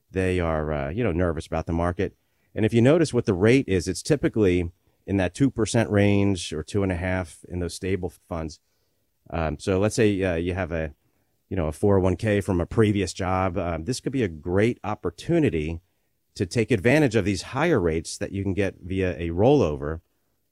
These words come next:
Uh, and you could do a rollover tax-free into an I R A, um, maybe something that's currently offering these, these five percent plus, uh, interest rates. So, you know, let's say you have an old four oh one K and it's only earning that two or two and a half percent.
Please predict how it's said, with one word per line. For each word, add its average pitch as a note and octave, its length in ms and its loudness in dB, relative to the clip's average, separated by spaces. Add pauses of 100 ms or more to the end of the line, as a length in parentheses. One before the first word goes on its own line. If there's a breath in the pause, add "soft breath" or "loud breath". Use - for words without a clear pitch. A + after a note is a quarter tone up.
Uh, - 60 -10
and F2 300 0
you G#2+ 80 2
could A2 100 0
do A2 140 4
a G#2 40 6
rollover G#2+ 480 6
tax-free A#2 840 0 (160)
into F#2 260 0
an F2 80 0
I F2 220 0
R F2 120 2
A, A2 340 2 (580)
um, E2 480 -2
maybe G2 400 0
something G#2+ 260 0
that's F#2 220 -2
currently G2+ 360 2
offering A2 460 2
these, E2+ 300 -4
these F2 180 -6
five E2+ 340 -6
percent E2 440 -8
plus, - 460 -10 (160)
uh, D#2+ 200 -6
interest F2 380 -8
rates. C2 320 -12 (500)
So, G2+ 360 2
you G2 140 -4
know, G#2 100 0
let's C3+ 200 2
say C#3+ 100 4
you A#2 100 4
have B2+ 180 4
an A2 80 4
old G2+ 180 2
four F#2+ 240 2
oh F2 40 2
one E2+ 100 0
K F2+ 180 -2
and F2 80 0
it's F2 140 -2
only G#2 240 4
earning G2 220 4
that F2+ 180 -4
two G#2+ 260 2
or G2+ 80 4
two G2+ 160 -4
and F#2+ 80 0
a G2 40 0
half F2+ 100 -4
percent. G2+ 440 -2